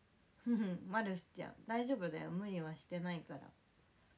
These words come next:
無理をする前に、まあ、無理してないって言ったら嘘にはなるんですけど、大ちゃんハート、ズッキュンハートギフト、ガチャから、パリピビデポありが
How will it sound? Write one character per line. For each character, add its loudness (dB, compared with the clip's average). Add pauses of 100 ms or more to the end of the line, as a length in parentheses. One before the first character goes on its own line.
無 -2
理 0
を 2 (400)
す -10
る -2
前 6
に、 0 (1500)
ま -2
あ、 0
無 -2
理 4 (100)
し -6
て 0
な 4
い 2
っ 0
て -12 (160)
言 0
っ -12
た -2
ら 0
嘘 2
に 2
は -2
な 0
る 2
ん 2
で -2
す -16
け -10
ど、 -8 (760)
大 2
ち 2
ゃ 10
ん 4
ハ 0
ー -2
ト、 -4
ズ -8
ッ -6 (200)
キ -4
ュ -2
ン -2
ハ -6
ー -6
ト -4
ギ -4
フ -8 (100)
ト、 -6
ガ 0
チ -2
ャ -2
か -2
ら、 -6 (320)
パ -8
リ -2
ピ -4
ビ -2
デ -2
ポ -8
あ -6
り -6
が -8